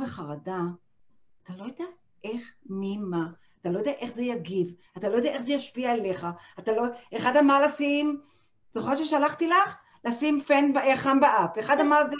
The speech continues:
Speaker 1: אחד אמר, ופתאום אנחנו מגלים שהכל שטויות, וכן עוזר ולא עוזר, ואתה לא יודע מה. אז מפני הלא מודע, אנחנו מפחדים. ואם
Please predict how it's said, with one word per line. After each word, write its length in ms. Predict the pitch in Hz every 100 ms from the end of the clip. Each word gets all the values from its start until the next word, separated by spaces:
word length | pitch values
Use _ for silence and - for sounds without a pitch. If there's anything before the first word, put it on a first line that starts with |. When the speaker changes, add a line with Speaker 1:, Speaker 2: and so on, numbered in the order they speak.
| 285
Speaker 1:
אחד 120 | 285
אמר, 140 | 285 285 - -
ופתאום 340 | 254 339 453 427
אנחנו 160 | 302
מגלים 680 | 269 240 240 247 269 269 269 - _
שהכל 1300 | - 262 262 - _ _ _ _ _ - 220 269 269 269 247 - _ _ _ _
שטויות, 600 | - - - 277 240 240 240
וכן 580 | 190 233 - - 254 240
עוזר 200 | 247 240 240
ולא 260 | 233 240 233
עוזר, 240 | 240 240 240 - _ _ _ -
ואתה 140 | 196 220
לא 80 |
יודע 180 | 269 277
מה. 280 | 392 480 427 - _ _ _ _ _ _ _ _ _ _
אז 180 | 208 180
מפני 640 | 208 202 - 233 247 349 415 -
הלא 720 | 214 202 214 226 285 370 -
מודע, 440 | 220 208 156 220 262 330 - _ -
אנחנו 240 | 175 170
מפחדים. 460 | - 180 170 147 151 - _ _ _ _ _ _ - -
ואם 240 | 240 339